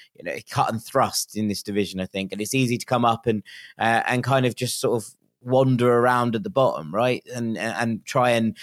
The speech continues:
defend your way to seventeenth. They've come out swashbuckling, they've come out fighting.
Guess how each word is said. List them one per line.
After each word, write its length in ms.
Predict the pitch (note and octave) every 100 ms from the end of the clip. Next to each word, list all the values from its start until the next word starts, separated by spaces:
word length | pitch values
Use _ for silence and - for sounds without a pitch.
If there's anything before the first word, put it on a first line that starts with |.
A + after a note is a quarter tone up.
| -
defend 420 | - - C3 B2+ G#2+
your 140 | A2
way 200 | A#2 A2
to 120 | A2
seventeenth. 600 | G#2+ A2 G#2+ G#2 B2 F#2 D#2+
They've 160 | A2+
come 160 | - A#2+
out 180 | G#2+ -
swashbuckling, 680 | C3 B2+ - B2 - A#2+
they've 120 | A2+ -
come 160 | A2+
out 200 | G#2 -
fighting. 420 | B2 A#2+ G#2+ A2